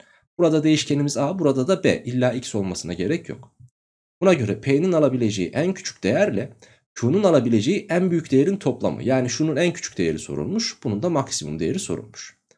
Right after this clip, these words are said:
En küçük veya en büyük değer sorulduğunda bu ikinci dereceden denklemlerde artık senin yapacağın iş belli. Tepe noktasını bulmak. Peki biz de tepe noktasını bulalım.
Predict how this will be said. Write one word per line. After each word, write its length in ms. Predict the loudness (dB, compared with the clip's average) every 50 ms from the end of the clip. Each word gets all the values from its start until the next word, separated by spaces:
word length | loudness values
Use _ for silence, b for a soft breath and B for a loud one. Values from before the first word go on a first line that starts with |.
| _ _ _ _ _ _ _ -4
En 180 | -2 0 0 0
küçük 380 | -2 -4 -6 -6 -10 -8 -4
veya 200 | -2 -2 0 0
en 200 | 0 -2 0 0
büyük 200 | 0 -2 -2 -2
değer 160 | -4 -2 -2 -2
sorulduğunda 680 | -4 -4 -4 -2 -2 -2 0 -2 -2 0 0 0 0
bu 40 | 0
ikinci 340 | -2 -2 -4 -8 -8 -6 -6
dereceden 460 | -6 -6 -6 -6 -6 -8 -8 -8 -8
denklemlerde 600 | -8 -10 -10 -10 -10 -10 -8 -8 -8 -4 -2 -2
artık 280 | -2 -2 -4 -6 -8 -6
senin 180 | -6 -4 -2
yapacağın 480 | -2 -2 -2 -4 -2 -2 0 -2 -2 -2
iş 480 | -4 -4 -4 -2 -4 -6 -8 -12 _ _ 0
belli. 340 | 0 0 0 -2 -8 -12 -18 _ _ _ _ _ _
Tepe 260 | -4 -2 -2 -2 -2
noktasını 500 | -4 -4 -6 -8 -8 -8 -8 -10 -12 -14
bulmak. 340 | -16 -18 -18 -20 -20 _ -20 _ _ _ B B B B B B
Peki 340 | 0 0 2 2 0 -2 -2
biz 120 | -4 -2 -2
de 80 | 0
tepe 240 | 0 -2 -2 -2 -2
noktasını 440 | -2 -2 -4 -4 -6 -4 -6 -6 -6
bulalım. 280 | -4 -6 -6 -6 -8